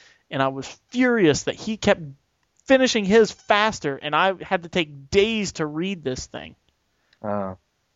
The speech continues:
Speaker 1: Just not a fast reader.
Speaker 2: Yeah. Huh. That's, that's interesting, yeah. Most people are probably like, you know, "Well,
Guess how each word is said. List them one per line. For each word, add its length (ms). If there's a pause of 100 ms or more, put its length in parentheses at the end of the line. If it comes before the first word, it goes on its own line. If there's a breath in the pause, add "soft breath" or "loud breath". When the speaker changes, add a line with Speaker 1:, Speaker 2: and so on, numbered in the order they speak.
(560)
Speaker 1:
Just 200
not 140
a 40
fast 360
reader. 340 (460)
Speaker 2:
Yeah. 240 (880)
Huh. 220 (260)
That's, 160
that's 300
interesting, 500
yeah. 240 (260)
Most 220
people 200
are 60
probably 240
like, 240
you 60
know, 180
"Well, 400